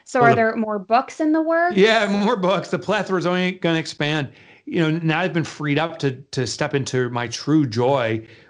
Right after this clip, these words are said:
Speaker 2: which is creating new concepts, serving entrepreneurs, and writing books.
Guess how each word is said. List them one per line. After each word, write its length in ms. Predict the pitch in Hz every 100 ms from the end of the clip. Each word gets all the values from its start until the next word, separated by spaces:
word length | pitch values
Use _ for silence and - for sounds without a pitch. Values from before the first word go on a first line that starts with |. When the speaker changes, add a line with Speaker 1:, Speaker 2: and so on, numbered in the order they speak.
| -
Speaker 2:
which 200 | 127 135
is 180 | 127 110
creating 340 | - 131 131
new 100 | 131
concepts, 580 | 127 123 123 - 131 123
serving 360 | - 127 123 123
entrepreneurs, 640 | 117 113 - 123 120 113
and 140 | 117 110
writing 180 | 113 117
books. 240 | 160 -